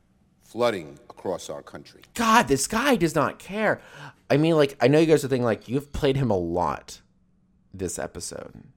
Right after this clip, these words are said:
Speaker 2: Um, t-, I want you to think of a number in your head, how long you've heard this guy talk for during this podcast.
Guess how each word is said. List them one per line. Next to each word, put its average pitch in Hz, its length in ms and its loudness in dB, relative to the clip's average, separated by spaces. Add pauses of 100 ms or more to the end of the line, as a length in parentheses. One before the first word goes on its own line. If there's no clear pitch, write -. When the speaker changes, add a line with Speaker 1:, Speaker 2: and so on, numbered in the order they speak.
(160)
Speaker 2:
Um, 87 200 -12 (680)
t-, - 200 -2
I 147 60 4
want 208 200 2
you 202 100 -2
to 175 60 -6
think 175 140 -6
of 147 60 -8
a 139 40 -4
number 110 340 -2
in 101 80 -4
your 95 100 -8
head, 101 120 -12
how 120 200 -2
long 101 360 0
you've 87 180 -10
heard 90 220 -6
this - 120 -14
guy 69 180 -8
talk 71 300 -12
for 78 240 -12
during 85 180 -8
this 85 120 -12
podcast. 76 540 -12